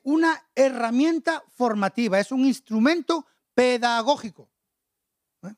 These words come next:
Lo dije junto. Una palabra de estas que uno se la atraganta. No es un simple castigo a un criminal.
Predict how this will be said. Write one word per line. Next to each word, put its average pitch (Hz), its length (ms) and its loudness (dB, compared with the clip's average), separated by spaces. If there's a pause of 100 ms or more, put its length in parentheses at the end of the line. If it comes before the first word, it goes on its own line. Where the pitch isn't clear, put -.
Lo 139 60 -20
dije 143 160 -16
junto. 143 320 -16 (500)
Una 175 120 -8
palabra 185 240 0
de 185 60 0
estas 180 180 -10
que - 80 -10
uno 175 100 -4
se 151 100 -6
la 165 60 -2
atraganta. 143 500 -10 (3500)
No 277 160 4
es 262 80 0
un 294 140 2
simple 285 440 2
castigo 208 560 -2
a 156 40 0
un 170 100 -4
criminal. 147 580 -4